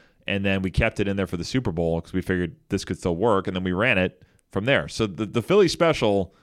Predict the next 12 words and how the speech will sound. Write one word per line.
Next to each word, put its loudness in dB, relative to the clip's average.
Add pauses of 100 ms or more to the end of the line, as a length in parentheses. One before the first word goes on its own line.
(460)
started 4
with 2
a 2
bad 2 (580)
Bears 2
team -4 (100)
at 0
U 2
S -2
Bank -4
Stadium. 0 (540)
Uh, -4